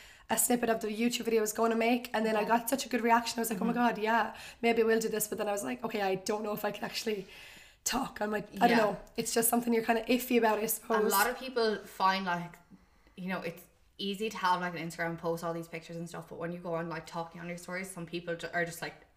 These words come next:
Speaker 2: "That's a step too far."
Speaker 1: Yeah, I just feel like
Speaker 2: Um,
Speaker 1: that. I'm like, "Okay, who am I? <laughs> Who do I
Speaker 2: yeah.
Speaker 1: think I am?"
Speaker 2: I think you just have to, like, take the plunge and be like, "Fuck it,"
Speaker 1: Yeah,
Speaker 2: like, you know
Speaker 1: definitely,
Speaker 2: what, like,
Speaker 1: yeah.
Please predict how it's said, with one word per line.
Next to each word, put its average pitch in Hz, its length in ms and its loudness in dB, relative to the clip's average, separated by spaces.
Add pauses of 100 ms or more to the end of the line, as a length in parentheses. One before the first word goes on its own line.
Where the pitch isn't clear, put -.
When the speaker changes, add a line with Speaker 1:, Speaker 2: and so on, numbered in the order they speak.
(380)
Speaker 2:
"That's 185 200 0
a 226 40 2
step 208 240 4
too 220 200 2
far." 208 400 8
Speaker 1:
Yeah, 285 360 12
I 240 120 12
just 240 200 6
feel 277 120 8
like 262 100 6
Speaker 2:
Um, - 80 0
Speaker 1:
that. 262 140 8
I'm 240 80 6
like, 220 180 0
"Okay, 233 180 2
who 226 240 4
am 226 200 4
I? 262 200 8
<laughs> - 120 4
Who 302 80 12
do 247 60 12
I 262 80 12
Speaker 2:
yeah. 262 40 12
Speaker 1:
think 254 240 6
I 262 60 6
am?" 269 180 6
Speaker 2:
I 285 60 2
think 285 160 -2
you 302 120 0
just 320 140 0
have 294 160 4
to, - 80 -4
like, 214 100 4
take 196 200 -6
the 196 80 -12
plunge 175 240 -4
and 185 80 -6
be 170 80 -2
like, 165 160 -4
"Fuck - 320 -2
it," - 80 2
Speaker 1:
Yeah, 240 240 10
Speaker 2:
like, - 160 0
you 190 80 -2
know 185 80 0
Speaker 1:
definitely, 240 380 6
Speaker 2:
what, 214 100 4
like, 220 80 4
Speaker 1:
yeah. 208 120 2